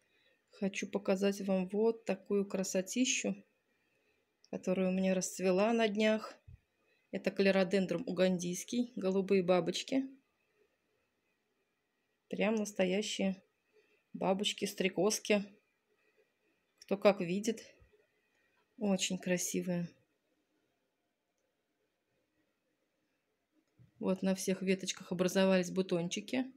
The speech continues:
Будет цвести, потому что я ему в этом году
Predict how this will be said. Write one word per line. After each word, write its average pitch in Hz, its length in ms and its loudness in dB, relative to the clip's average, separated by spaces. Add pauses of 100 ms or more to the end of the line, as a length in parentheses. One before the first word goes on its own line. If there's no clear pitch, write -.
(600)
Будет 190 320 -2
цвести, 214 800 0 (1200)
потому 196 360 0
что - 160 -8
я 190 180 4
ему 185 200 4
в - 20 0
этом 185 260 -2
году 190 400 0